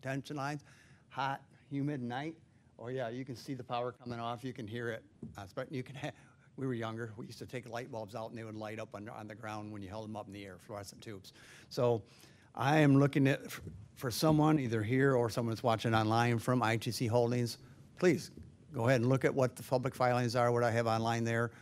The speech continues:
I have hard copies if there's someone here to show you. Um, you know, I say at this point, they've never even reached out to me and knowing what they're gonna do. So if they do run it, it will actually close the airport, which the residuals, or excuse me, residue for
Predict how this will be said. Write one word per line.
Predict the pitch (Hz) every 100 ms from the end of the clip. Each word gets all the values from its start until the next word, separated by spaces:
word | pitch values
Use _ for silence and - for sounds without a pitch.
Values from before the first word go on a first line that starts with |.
| - -
I | 120
have | 123
hard | 110 120 123
copies | 127 117 131 110
if | 110
there's | 107 95
someone | 131 110
here | 113 113
to | 101
show | - 120 117
you. | 113 117 - - - - - -
Um, | 90 98 95 95 _ _ _ _ _ -
you | -
know, | 95 - - - - -
I | 113
say | 147
at | 143
this | 147 127
point, | 156 131
they've | 120 117
never | 120 117
even | 113 110
reached | 117 -
out | 110 -
to | 120 117
me | - - - - -
and | 104 104
knowing | 110 113 110
what | 107
they're | 107 104
gonna | 110
do. | 107 110
So | 101 123 113 110 -
if | 123 110
they | 120
do | 113 131 131
run | 127 131
it, | 127 113
it | 113
will | 120 117 123
actually | 120 110 120
close | - 131 127 120 110
the | 135
airport, | 127 131 139 131 127 - - - - - - -
which | 120 113 - -
the | 123 120
residuals, | 113 107 139 135 127 123 123 117 -
or | -
excuse | - 117
me, | 107
residue | 104 117 135 120 120 117
for | 107 120 117 113 113